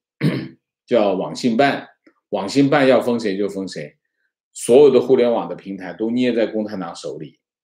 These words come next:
这跟这个推特和 Facebook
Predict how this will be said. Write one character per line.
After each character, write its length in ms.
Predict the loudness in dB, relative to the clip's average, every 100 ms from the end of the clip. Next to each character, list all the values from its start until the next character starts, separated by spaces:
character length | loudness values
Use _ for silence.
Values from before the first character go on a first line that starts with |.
| _ _ -20 0
这 180 | 2
跟 180 | 4 4
这 80 | 4
个 120 | 0
推 200 | 0 -2
特 440 | 2 2 2 -2 _ _ _ _ _
和 260 | -4 -2
Facebook 680 | 2 2 2 -2 -2 -2 -8